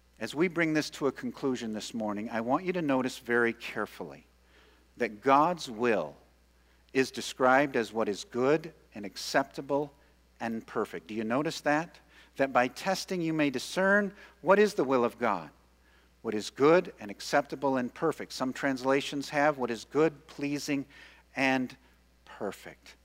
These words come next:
You know, sometimes we grow up with this thought, "If I really follow the will of God, I won't have any fun. If I really follow the will of God,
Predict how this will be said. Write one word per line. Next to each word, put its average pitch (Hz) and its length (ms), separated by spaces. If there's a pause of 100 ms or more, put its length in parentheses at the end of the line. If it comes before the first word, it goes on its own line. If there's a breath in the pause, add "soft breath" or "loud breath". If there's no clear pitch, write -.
(320 soft breath)
You 147 120
know, 143 120
sometimes 170 1080 (220 soft breath)
we 120 160
grow 131 400
up 131 200
with 117 180
this - 240
thought, 80 360 (1500 soft breath)
"If - 160
I 143 120
really 160 320
follow 135 400
the 120 80
will 120 240
of 107 120
God, 104 360
I 113 160
won't 107 260
have 104 260
any 104 200
fun. - 460 (1000 soft breath)
If 123 200
I 151 180
really 156 400
follow 131 760
the 113 120
will 120 260
of 117 200
God, 95 600